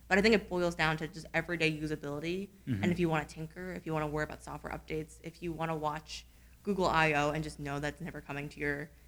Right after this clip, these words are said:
Speaker 1: your Samsung Galaxy S four, then, like, I don't wanna be on that boat.
Speaker 2: Yeah, I remember those sad days. <laughs>
Speaker 1: <laughs>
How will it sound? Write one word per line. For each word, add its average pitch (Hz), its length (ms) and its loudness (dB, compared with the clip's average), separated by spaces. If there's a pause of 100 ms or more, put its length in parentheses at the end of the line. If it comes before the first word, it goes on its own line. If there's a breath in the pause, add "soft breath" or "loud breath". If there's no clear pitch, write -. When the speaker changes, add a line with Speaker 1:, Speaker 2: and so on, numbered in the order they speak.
(100)
Speaker 1:
your 160 80 -8
Samsung 156 520 -2
Galaxy 143 400 -8
S 139 260 -4
four, 147 300 -4
then, 160 180 -8
like, 160 160 -2
I 160 80 10
don't 165 100 6
wanna 156 140 2
be 147 80 2
on 131 120 -2
that 123 200 -6
boat. 131 220 -10 (400 soft breath)
Speaker 2:
Yeah, 101 300 12
I 131 100 12
remember 139 280 12
those 117 200 12
sad 104 260 10
days. 104 340 6
<laughs> - 80 -2 (100)
Speaker 1:
<laughs> 240 400 12